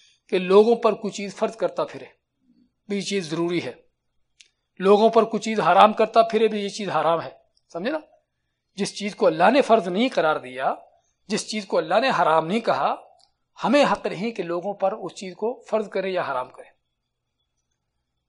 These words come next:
تو اب سر کے ڈھکنے کے حوالے سے بھی کسی ایک حدیث کے اندر بھی نہ حکم ہے نہ منع ہے۔ نبی اکرم صلی اللہ علیہ وسلم کے زمانے میں کلچر کیا تھا؟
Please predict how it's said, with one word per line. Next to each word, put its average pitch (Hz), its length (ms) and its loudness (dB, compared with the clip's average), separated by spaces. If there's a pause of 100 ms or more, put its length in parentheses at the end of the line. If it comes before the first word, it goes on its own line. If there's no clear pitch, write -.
(200)
تو 208 380 -4
اب 156 120 -16
سر 254 220 4
کے 247 120 2
ڈھکنے 208 280 2
کے 240 100 0
حوالے 196 280 4
سے 202 140 -4
بھی 214 200 -4
کسی 302 280 -2
ایک 226 380 2
حدیث 196 280 -6
کے - 100 -8
اندر 160 280 -4
بھی 135 300 -8 (640)
نہ 160 120 -6 (120)
حکم 247 280 0
ہے 277 240 4 (560)
نہ 185 120 -2
منع 143 220 -6
ہے۔ 117 140 -12 (1500)
نبی 190 120 0
اکرم 202 180 -2
صلی 185 160 -2
اللہ - 20 4
علیہ 185 240 4
وسلم 226 140 6
کے 220 80 2
زمانے 190 320 2
میں 220 100 -2
کلچر 226 300 2
کیا 247 200 6
تھا؟ 247 220 0